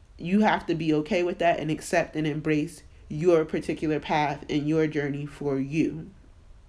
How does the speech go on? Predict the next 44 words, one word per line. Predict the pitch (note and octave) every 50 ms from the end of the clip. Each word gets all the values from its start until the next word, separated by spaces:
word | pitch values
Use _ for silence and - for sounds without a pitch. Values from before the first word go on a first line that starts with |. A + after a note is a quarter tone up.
| - - - - - - - - - - - - - - -
Um, | - F3+ F3 F3 E3 D#3+ D#3+ E3 F3+ F#3+ G#3+ -
so | - G#3 F3+ E3 E3 D#3
that | D#3 D#3 E3+ F3 F3+ -
has | A3+ A3+ G3 G3
been | - E3+ E3+
helpful | F#3 F#3+ E3 D#3+ - F3+ E3
for | - - D#3+
me | D3+ D3 D3+ F3 E3+
to | E3+ - F#3
reflect | D#3+ D#3+ E3 - E3 C#3+ D#3 -
on, | E3 D#3 D3+ D3+
because | D3+ D#3 - - E3 D3+ - - - - - - - - - - -
the | D#3 D#3+
more | D#3+ E3 E3+ F3+ F#3
I | G#3 G3+ G3
let | G3 G3 F3 -
go | D#3 D#3+ E3 E3
of | D#3+ D#3
these | D#3 E3 D#3+ D#3 D3+ - - -
imaginary | - D#3 D#3 D3+ D3 C#3 D#3 E3+ E3+ E3 E3 D#3+ D#3+ D#3
kind | D#3 D#3 - D#3+ D3+ D#3
of | D#3 D3+ D3+ D3+ -
expectations | - D#3 D#3 - - D#3+ - - - A3+ G3+ G#3 - G#3 F#3 F3+ E3+
and | D#3 D#3
sometimes, | - E3+ E3 E3 - F3 E3 D3+ D3+ D3+ D#3 D#3 - -
um, | - D#3+ D#3 D3+ D3 D3 C#3+ D3 C#3+ D3+ D#3 - - - - - - - - - - - - - - - - - - - - -
maybe | - E3+ E3+ E3+ - -
expectations | F3 E3+ E3+ - F#3+ - - - G#3 E3+ E3 - G3 E3 D#3+ D#3 D#3+
of | D#3 D3+ - -
others | - F3 E3+ F3 E3+ E3+ E3 E3 E3
through | - - F3+ E3 D#3 D3
comparison, | - - G3+ E3 D#3 - F#3+ D#3+ D#3+ E3 E3+ E3 - F#3 E3 E3 D#3+ D#3+ D#3 D#3
et | D3 -
cetera, | - - F#3+ F3+ F3+ F3 E3 D3+ C#3+
the | C#3+ D#3 D#3
more | E3 E3+ F#3
I | G3 G#3 G3+
let | F#3+ E3 C#3
go | D3+ D#3 D#3 E3+ F3+
of | F3
some | - G3+ F#3+
of | F#3+ F#3
those | F#3+ F#3 F#3+ F#3+
things, | - - G#3 G#3+ G#3+ G#3 G#3+ G#3+ G#3 G#3 -